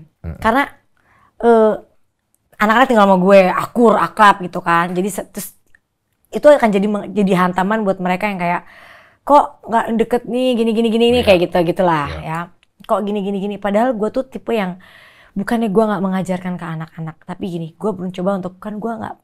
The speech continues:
Speaker 2: mereka punya kisah yang mereka lalui.
Speaker 1: Betul.
Speaker 2: Gue hargai dulu itu sampai mereka bisa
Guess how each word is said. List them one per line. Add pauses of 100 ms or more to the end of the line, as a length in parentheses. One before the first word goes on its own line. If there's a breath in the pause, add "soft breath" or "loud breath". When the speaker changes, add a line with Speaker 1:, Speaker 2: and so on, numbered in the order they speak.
(360)
Speaker 2:
mereka
punya
kisah
yang
mereka
lalui.
Speaker 1:
Betul. (220 loud breath)
Speaker 2:
Gue
hargai
dulu
itu
sampai (340)
mereka
bisa